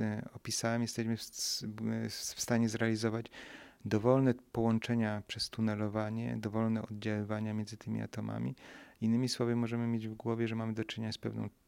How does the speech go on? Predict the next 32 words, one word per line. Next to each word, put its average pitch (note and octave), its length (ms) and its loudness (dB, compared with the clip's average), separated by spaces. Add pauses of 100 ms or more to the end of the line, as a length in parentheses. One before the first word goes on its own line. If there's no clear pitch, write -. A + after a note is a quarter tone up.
e, G#2+ 240 -4 (460)
e, G#2+ 520 -2 (100)
płytką A#2+ 380 4
drukowaną, G#2+ 560 0
którą A2 280 -4
le-, A2 160 0
realizujemy A2 760 0
w - 100 -10
czasie G#2+ 360 -2
i A2+ 60 0
c-, - 160 -8 (140)
jak A#2 160 2
ją A#2+ 140 2
połączy-, A2+ 420 -2
jak A#2 140 2
po-, A2+ 240 0
jak A2+ 260 2
wytyczymy A2+ 500 2
połączenia A2+ 480 0
w - 60 -10
tej A2 140 0
płytce, A#2 360 -4
to B2 120 -10
zależy A2 300 -2
zupełnie G#2+ 420 0
od G#2+ 120 -4
nas A2+ 220 -4 (400)
i A2 40 -6
zupełnie A#2+ 340 4
jesteśmy G#2+ 380 2
elastyczni G#2 540 -4 (480)
eksperymentalnie. G2+ 800 -2